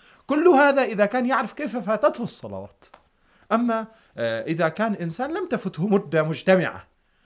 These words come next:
فاتته صلوات متفرقة، مثلا هو ينام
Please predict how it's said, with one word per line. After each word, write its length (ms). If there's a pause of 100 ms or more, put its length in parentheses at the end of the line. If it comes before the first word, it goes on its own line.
(140)
فاتته 460
صلوات 720 (300)
متفرقة، 640 (420)
مثلا 500
هو 120
ينام 520